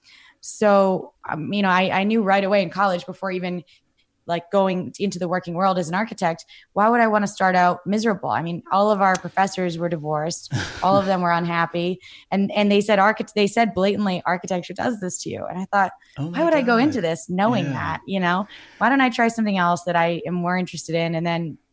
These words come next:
Speaker 1: if it, if it fails or if I hate it, I just, I'll go back to that, you know, or, or do something different.
Speaker 2: You know, I don't know if you ever thought about that, but I love your answer. And I love it for this reason, because you have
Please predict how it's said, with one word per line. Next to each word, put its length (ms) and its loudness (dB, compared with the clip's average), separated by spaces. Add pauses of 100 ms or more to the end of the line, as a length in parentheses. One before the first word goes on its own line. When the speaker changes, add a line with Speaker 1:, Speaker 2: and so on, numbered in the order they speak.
Speaker 1:
if 120 -6
it, 160 0 (380)
if 100 -4
it 160 -4
fails 320 4
or 80 4
if 120 2
I 80 0
hate 180 0
it, 120 0
I 80 0
just, 240 -8 (140)
I'll 220 -4
go 120 -2
back 200 0
to 60 -10
that, 220 -6 (840)
you 80 -6
know, 80 -2
or, 140 -6
or 120 0
do 100 -4
something 180 -4
different. 340 -8 (240)
Speaker 2:
You 80 0
know, 120 4
I 40 0
don't 100 -2
know 60 2
if 80 -4
you 60 2
ever 120 0
thought 260 0
about 200 -2
that, 160 -4
but 140 0
I 60 0
love 280 2
your 140 0
answer. 420 -2
And 140 -6
I 60 -6
love 200 -2
it 80 -6
for 140 -12
this 220 -8
reason, 320 -6
because 600 -8 (380)
you 240 -4
have 440 -4